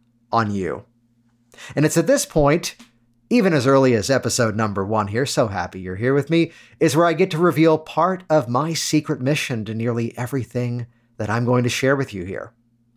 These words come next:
My secret mission is to help you to climb out of the commodity trap. And what I mean by that is go back to the story I shared about the plumber,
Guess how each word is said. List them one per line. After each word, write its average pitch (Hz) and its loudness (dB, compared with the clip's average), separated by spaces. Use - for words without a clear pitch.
My 131 2
secret 165 0
mission 180 2
is 139 2
to 147 2
help 160 0
you 165 0
to 135 0
climb 165 0
out 117 -2
of 120 0
the 123 2
commodity 120 0
trap. - -6
And 135 0
what 147 4
I 147 2
mean 196 2
by 98 0
that 64 -8
is 135 0
go 226 2
back 233 0
to 208 2
the 175 2
story 170 4
I 151 2
shared 139 2
about 117 0
the - -8
plumber, 160 -4